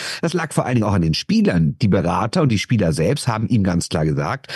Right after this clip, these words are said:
„Ich kann doch nicht bei euch verlängern, wenn ich gar nicht weiß, in welcher Liga ihr nächstes Jahr spielt. Weil stell dir mal vor, ich verlängere bei euch, dann bin ich ja offiziell vom Markt und auf einmal komme ich aber Ende April wieder auf den Markt. Dann sind doch vielleicht andere Joboptionen gar nicht mehr verfügbar, die ich jetzt hätte.“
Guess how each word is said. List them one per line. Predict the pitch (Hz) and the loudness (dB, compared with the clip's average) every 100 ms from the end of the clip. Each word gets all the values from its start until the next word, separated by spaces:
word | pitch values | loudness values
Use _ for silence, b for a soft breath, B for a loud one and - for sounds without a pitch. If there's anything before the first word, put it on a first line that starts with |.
| B 180 | B -2
„Ich | 147 | -2
kann | - 151 | 0 0
doch | 135 | 2
nicht | 117 117 | 2 0
bei | 110 | 0
euch | 107 - | -2 -2
verlängern, | 78 160 139 | 0 2 2
wenn | 104 | 2
ich | 95 - | 0 0
gar | 107 | 0
nicht | 98 - | 0 0
weiß, | 87 80 | -2 -2
in | |
welcher | 82 - | -4 0
Liga | 117 196 | 2 4
ihr | 160 | 2
nächstes | 76 71 - | 0 -2 -4
Jahr | 65 | -6
spielt. | - - - B B - | -8 -10 -12 B B -4
Weil | 101 90 117 | -2 0 -2
stell | - 170 | -2 0
dir | 160 | 0
mal | 117 | 2
vor, | 139 | 2
ich | 127 | 2
verlängere | - 85 104 113 | 0 -2 0 2
bei | 120 113 | 2 2
euch, | 165 220 - B B | 2 0 -4 B B
dann | - 101 | -2 2
bin | 131 | 2
ich | 120 | 2
ja | 131 | 0
offiziell | 123 113 107 98 | 0 0 0 0
vom | 95 | 0
Markt | 85 85 139 - - 135 | 0 -2 -4 -8 -6 0
und | 139 | 0
auf | 117 | 0
einmal | 123 107 | -2 0
komme | - 226 | 0 2
ich | 247 - | 0 2
aber | 123 110 | 0 0
Ende | 117 113 101 | 2 0 0
April | 95 127 101 | 0 2 2
wieder | 104 95 | 2 0
auf | 95 - | 0 -2
den | 95 80 | -2 -2
Markt. | 82 76 104 | -2 0 -2
Dann | |
sind | 98 131 | 0 0
doch | 113 | 0
vielleicht | - 104 - | 0 -2 0
andere | 160 202 170 | 2 4 2
Joboptionen | 123 - 101 - 110 95 | 0 -2 -4 0 0 2
gar | 95 | 2
nicht | 90 - | 0 -2
mehr | 87 | -4
verfügbar, | 82 208 185 127 87 | -2 0 0 0 2
die | 92 | 2
ich | 98 | 2
jetzt | 185 - | 0 -2
hätte.“ | 95 - | -4 -4